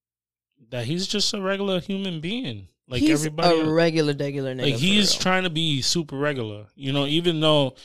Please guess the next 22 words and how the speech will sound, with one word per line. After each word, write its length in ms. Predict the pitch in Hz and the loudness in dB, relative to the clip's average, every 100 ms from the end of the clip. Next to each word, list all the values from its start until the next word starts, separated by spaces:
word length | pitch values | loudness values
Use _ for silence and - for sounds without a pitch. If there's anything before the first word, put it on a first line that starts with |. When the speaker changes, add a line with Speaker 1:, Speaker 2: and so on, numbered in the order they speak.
| - - | -20 -20
Speaker 1:
he 180 | _ 147 | _ -4
says 520 | 131 156 139 123 - - | 0 2 2 0 -4 -8
he 240 | 127 135 | -8 -2
got 200 | 139 135 | -2 -2
the 100 | - | -6
biggest 400 | 120 131 127 - | -6 -4 -4 -4
tits. 380 | - 143 - - 233 - - | -2 -4 -4 -8 -10 -20 -10
Speaker 2:
<clears throat> 100 | 311 294 226 190 _ _ _ _ _ _ _ _ _ | -2 0 -2 -8 _ _ _ _ _ _ _ _ _
Speaker 1:
That, 120 | - - _ 123 | -20 -20 _ -14
that 160 | 104 | -10
wa-, 80 | 110 - _ _ _ - | -10 -12 _ _ _ -6
that 100 | 147 | -2
was 140 | 160 | 2
Speaker 2:
What? 320 | 311 392 - - - | 0 0 -8 -16 -12
Speaker 1:
yeah, 240 | 135 190 | -6 -6
the 120 | 127 | -6
biggest 340 | 113 135 143 - | -6 -6 -6 -8
tits. 340 | 160 - - - _ | -10 -12 -18 -20 _
Speaker 2:
I 120 | 147 | -6
missed 280 | 185 160 175 | -4 -4 -4
that 180 | 160 180 | -6 -6
part. 280 | - - | -10 -14